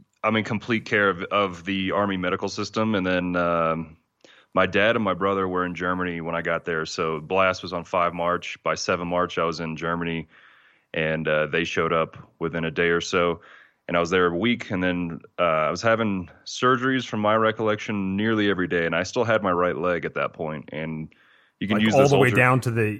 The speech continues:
Speaker 2: to the end?
Speaker 1: Yeah. So
Speaker 2: Okay.
Speaker 1: like, I had, I had these Asolo boots on, and I didn't have any blast damage on my foot.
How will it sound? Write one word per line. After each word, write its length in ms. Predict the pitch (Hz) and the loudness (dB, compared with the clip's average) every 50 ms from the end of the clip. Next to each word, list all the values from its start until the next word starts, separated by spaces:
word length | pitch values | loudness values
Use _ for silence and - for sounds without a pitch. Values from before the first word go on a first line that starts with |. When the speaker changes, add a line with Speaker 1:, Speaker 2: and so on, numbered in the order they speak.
| - 113 | -8 -6
Speaker 2:
to 100 | - 113 | -4 -2
the 160 | 107 107 101 | 0 0 0
end? 260 | 104 113 131 151 139 131 _ _ _ _ _ _ _ _ _ _ - | 0 0 -2 -2 -4 -6 _ _ _ _ _ _ _ _ _ _ 0
Speaker 1:
Yeah. 280 | 107 110 117 117 113 107 | 2 4 6 6 4 4
So 220 | 101 - 117 110 | 4 4 4 4
Speaker 2:
Okay. 140 | 104 101 98 | 4 2 2
Speaker 1:
like, 160 | 95 98 98 | 0 2 2
I 100 | 110 113 | 2 4
had, 260 | 113 117 107 95 87 - - - _ _ - | 4 2 0 -2 -10 -16 -20 -20 _ _ -4
I 80 | - 107 | 0 0
had 100 | 113 107 | 2 2
these 160 | 110 104 90 | 0 -2 -2
Asolo 440 | 92 87 - - 120 113 104 98 85 | -4 -4 0 2 2 2 2 0 0
boots 280 | 95 110 117 107 - | 0 -2 -2 0 0
on, 240 | 101 92 90 90 87 | 0 0 0 0 0
and 240 | 87 87 87 85 82 - _ _ _ _ _ _ _ _ - | -2 -4 -4 -6 -8 -10 _ _ _ _ _ _ _ _ -2
I 60 | 90 | 0
didn't 160 | 101 107 104 | 0 2 2
have 160 | 107 104 98 | 2 0 2
any 100 | 107 110 | 0 -2
blast 400 | 104 90 90 92 95 101 101 - | 0 0 2 2 2 2 0 -2
damage 320 | - 90 87 85 85 82 92 | -4 -4 -4 -4 -4 -6 -6
on 80 | 85 | -6
my 100 | 76 67 | -6 -8
foot. 400 | - - - 98 98 117 117 - | -12 -8 -4 0 0 0 0 -4